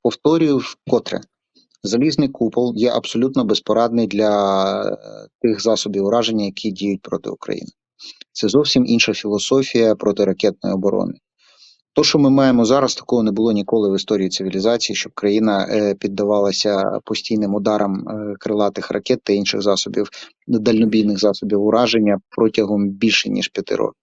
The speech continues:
місяців, вибачте. Е, чи існує якась унікальна система протиповітряної або протиракетної оборони, яка гарантує збиття всіх, е, повітряних цілей? Ні, такої системи не існує.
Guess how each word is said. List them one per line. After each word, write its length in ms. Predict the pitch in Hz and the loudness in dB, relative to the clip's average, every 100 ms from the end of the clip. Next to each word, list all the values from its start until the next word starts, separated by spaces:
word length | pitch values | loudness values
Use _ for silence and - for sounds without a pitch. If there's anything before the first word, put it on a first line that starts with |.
| _ | _
місяців, 640 | 110 117 117 - - - - | 0 4 4 2 -2 -6 -4
вибачте. 400 | 50 - - - - - - - _ - - - - | -6 -6 -10 -16 -20 -20 -18 -20 _ -18 -18 -8 0
Е, 720 | 117 113 113 107 107 104 104 | 2 4 4 4 4 2 0
чи 160 | - 135 | 0 0
існує 420 | 123 - 165 160 | 2 2 2 2
якась 480 | 135 135 131 - - | 2 2 0 0 0
унікальна 540 | 113 113 123 120 110 | 0 0 0 0 0
система 480 | 101 104 - 120 110 | -2 -4 -2 -2 -2
протиповітряної 880 | 98 - 90 104 110 110 104 98 95 | -4 -8 -6 -2 -2 -2 -2 -2 -2
або 140 | 95 | -4
протиракетної 680 | 98 107 104 101 98 104 - | -4 -4 -2 -2 -2 -4 -4
оборони, 340 | 98 113 123 110 | -2 0 2 0
яка 260 | 98 104 | 0 0
гарантує 460 | 101 101 95 110 104 | 0 -2 0 0 0
збиття 420 | 98 98 - 107 | 0 -6 -2 -2
всіх, 600 | 95 - - 113 104 - - | 0 -2 -2 -2 -4 -8 -4
е, 400 | 110 98 95 95 | -2 0 0 -2
повітряних 500 | - 101 95 98 95 | -2 -2 -2 -4 -4
цілей? 320 | - - - - | -6 -6 -8 -4
Ні, 300 | 113 120 131 | 2 2 2
такої 420 | 110 - 104 101 | 0 -2 0 0
системи 480 | - 98 - 101 95 | 0 -4 0 0 0
не 160 | 92 | -4
існує. 440 | 92 - - 50 | -6 -6 -4 -6